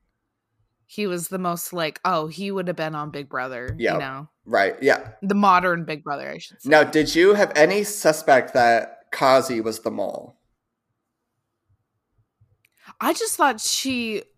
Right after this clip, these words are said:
Speaker 1: was an idiot. I thought she was kinda
Speaker 2: <laughs>
Speaker 1: stupid.
Speaker 2: That's what I thought too. And she was really playing it up, like, in the diary room, speaking to us, not, like, in the game. She was like,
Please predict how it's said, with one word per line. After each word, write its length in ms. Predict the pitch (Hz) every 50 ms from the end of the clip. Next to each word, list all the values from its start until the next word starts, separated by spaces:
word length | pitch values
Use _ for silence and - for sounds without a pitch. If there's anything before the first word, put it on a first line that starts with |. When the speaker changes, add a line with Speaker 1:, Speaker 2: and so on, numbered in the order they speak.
| _ _
Speaker 1:
was 360 | - 190 208 220 202 - - 208 -
an 120 | - 196 185
idiot. 500 | - 175 190 285 330 330 208 147 139 139 -
I 180 | - 190 233 247
thought 240 | 240 277 302 - -
she 140 | - - 233
was 120 | 214 202
kinda 240 | - - 208 202 202
Speaker 2:
<laughs> 140 | - - -
Speaker 1:
stupid. 420 | - 196 247 - - 180 151 147
Speaker 2:
That's 140 | 403 403 -
what 100 | 392 339
I 140 | 277 440 427
thought 260 | 427 349 240 226 -
too. 260 | - - 339 403 349 240
And 220 | 220 208 196 - - _ _ - 170
she 100 | 175 -
was 160 | 262 269 196 156
really 300 | 135 151 185 220 269 302
playing 380 | - - - 226 214 214 208 190
it 80 | 175
up, 200 | 165 135 113 - -
like, 220 | 139 147 147 147
in 100 | 165 147
the 80 | 156 139
diary 420 | 117 135 127 131 135 139 151 151
room, 340 | 131 139 143 143 143 139 143
speaking 460 | 139 - - - 143 139 - 139 127
to 180 | 123 - 139 113
us, 340 | 110 113 120 - - - - - _ _ _ _ -
not, 240 | 123 127 127 127 -
like, 160 | 127 123 -
in 120 | - 123 120
the 80 | 117
game. 440 | 113 117 113 107 110 120 131 143 -
She 160 | - - 165
was 100 | 143 131 -
like, 160 | 135 -